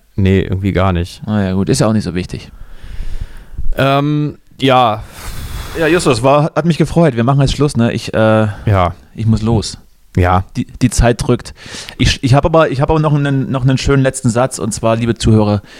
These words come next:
Speaker 2: entscheiden Sie selbst, ob diese, ob diese Sendung nur erdacht war oder wirklich passiert ist. Haben wir Sie an der Nase herumgeführt?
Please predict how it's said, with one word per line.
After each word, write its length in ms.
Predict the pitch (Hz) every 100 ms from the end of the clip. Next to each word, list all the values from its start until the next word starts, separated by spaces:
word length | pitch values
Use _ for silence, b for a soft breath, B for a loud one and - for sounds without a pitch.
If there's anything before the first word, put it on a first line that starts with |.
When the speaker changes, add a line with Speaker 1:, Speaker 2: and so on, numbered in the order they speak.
| B B
Speaker 2:
entscheiden 340 | 113 - 147
Sie 60 | 156
selbst, 300 | 120 120 -
ob 120 | 107
diese, 360 | 117 107 107 95 - -
ob 160 | -
diese 320 | - 110 104 -
Sendung 460 | 98 98 101 92 95 - b b b b b b
nur 300 | 117 104 - -
erdacht 380 | 104 92 - -
war 340 | 110 117 113 -
oder 180 | 110 104
wirklich 200 | - -
passiert 340 | - - -
ist. 360 | - - - - _ _ _ - - - _ _ - -
Haben 220 | 113 151
wir 100 | 147
Sie 280 | 123 127 123
an 80 | 104
der 80 |
Nase 200 | 98 98
herumgeführt? 760 | 113 123 120 - 117 123 -